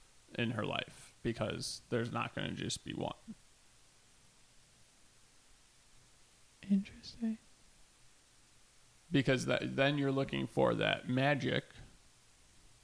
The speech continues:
Speaker 1: and I don't thi-, and I think that it should be in the same, Santa's not special compared to all the other characters in her life.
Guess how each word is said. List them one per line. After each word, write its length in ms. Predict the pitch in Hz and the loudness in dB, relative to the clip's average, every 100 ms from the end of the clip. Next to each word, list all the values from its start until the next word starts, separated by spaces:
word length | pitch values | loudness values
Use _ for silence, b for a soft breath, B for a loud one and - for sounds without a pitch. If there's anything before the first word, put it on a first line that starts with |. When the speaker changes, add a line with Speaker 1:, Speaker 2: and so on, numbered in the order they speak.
| - - - | -20 -6 2
Speaker 1:
and 180 | 127 | 4
I 160 | 117 120 | 6 4
don't 300 | 127 127 - | 4 0 -2
thi-, 180 | - - | -4 -4
and 160 | - 127 | 0 2
I 100 | 127 | 2
think 340 | - 139 123 | 2 -2 -2
that 180 | 127 127 | 0 0
it 120 | 123 | 0
should 240 | - - 87 | -2 -6 -2
be 160 | - | 0
in 140 | - 62 | 0 0
the 100 | 120 | -2
same, 720 | - - 64 64 64 110 - b b b | -2 0 0 0 -2 -4 -8 b b b
Santa's 460 | - 135 123 123 123 | 2 4 4 2 2
not 200 | 123 - | 0 0
special 540 | - 123 120 127 117 | 2 2 2 0 -2
compared 500 | - 120 - 123 120 | -2 -4 0 0 0
to 80 | - | -2
all 220 | - 127 | 0 0
the 140 | - 104 | 0 -2
other 160 | 98 | -4
characters 540 | - - - - 117 - | -4 -4 -4 -6 -6 -4
in 60 | |
her 100 | - | -4
life. 380 | - - - - | -4 -6 -8 -14